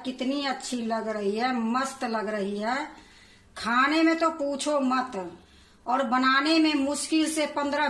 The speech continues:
बीस मिनट में ये नमक पारा बन के तैयार हो गई है। ये नमक पारा एक बार बना लोगे, एक महीने तक खराब नहीं होगी। अगर आप कहीं बाजार से,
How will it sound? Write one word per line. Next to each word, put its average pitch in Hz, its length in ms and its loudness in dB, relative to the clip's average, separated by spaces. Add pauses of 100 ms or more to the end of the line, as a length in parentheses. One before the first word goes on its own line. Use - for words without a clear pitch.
बीस 269 260 -2
मिनट 277 280 -2
में 269 120 0
ये 262 140 0
नमक 254 380 -2
पारा 233 320 2
बन 233 180 0
के 262 220 -4
तैयार 226 420 -2
हो 196 200 -4
गई 190 280 0
है। 175 280 -6 (540)
ये 277 520 -4
नमक 254 460 -2
पारा 247 340 2
एक 277 400 0
बार 240 300 2
बना 233 280 0
लोगे, 233 400 -2 (520)
एक 302 300 0
महीने 277 440 0
तक 285 280 -6
खराब 233 360 2
नहीं 220 300 0
होगी। 180 480 -4 (1080)
अगर 247 300 2 (140)
आप 262 460 0
कहीं 277 320 0
बाजार 254 440 2
से, 262 460 -2